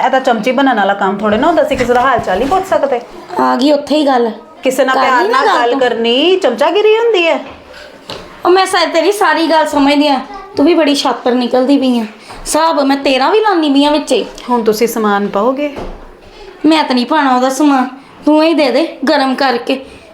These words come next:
Speaker 2: ਉਹ ਹੋ ਗਿਆ ਗਰਮ, ਬੁੱਲ ਸੜ ਜਾਣੇ ਹੀ ਉਹਦੇ। ਦੇ ਦੇ, ਚੰਗੀ ਤਰ੍ਹਾਂ ਦੇਈਂ,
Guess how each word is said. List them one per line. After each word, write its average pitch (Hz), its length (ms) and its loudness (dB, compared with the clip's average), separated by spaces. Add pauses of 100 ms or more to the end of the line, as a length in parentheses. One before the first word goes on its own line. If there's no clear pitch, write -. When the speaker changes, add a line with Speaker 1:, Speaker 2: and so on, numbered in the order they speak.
Speaker 2:
ਉਹ 302 100 0
ਹੋ 320 260 4
ਗਿਆ 269 180 0
ਗਰਮ, 285 260 0
ਬੁੱਲ 269 260 0
ਸੜ 285 220 0
ਜਾਣੇ 254 240 2
ਹੀ 302 120 4
ਉਹਦੇ। 240 220 0 (840)
ਦੇ 262 160 4
ਦੇ, 262 180 0 (1300)
ਚੰਗੀ 320 280 4
ਤਰ੍ਹਾਂ 359 260 0
ਦੇਈਂ, 359 320 0